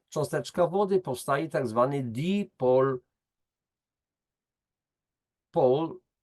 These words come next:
biegun, dwubiegunowa cząsteczka I te dwubiegunowe cząsteczki mogą się pięknie łączyć, dlatego że dodatnie wodory, o, na przykład tutaj pokazuję kurso-, kursorkiem dodatni wodór,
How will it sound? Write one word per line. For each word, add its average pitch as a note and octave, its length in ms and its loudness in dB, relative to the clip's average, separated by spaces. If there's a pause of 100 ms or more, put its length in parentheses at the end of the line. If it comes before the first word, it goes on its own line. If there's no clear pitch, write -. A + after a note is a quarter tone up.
(340)
biegun, A#2 560 2 (480)
dwubiegunowa D#3 960 0
cząsteczka G2+ 840 -8 (1000)
I G3 160 0
te G#3 200 4
dwubiegunowe F3 800 2
cząsteczki D3 680 -4
mogą E3 380 2
się D#3 160 -6
pięknie A3+ 720 -2
łączyć, C#3 720 0 (220)
dlatego E3 440 0
że C3+ 200 0
dodatnie D3+ 840 0
wodory, C3 560 0
o, F3 140 2
na D#3+ 140 2
przykład C#3 400 -4
tutaj C3+ 300 -4
pokazuję A#2+ 460 -4
kurso-, - 480 -8
kursorkiem A#2+ 600 -6
dodatni C3 480 0
wodór, G2+ 460 -2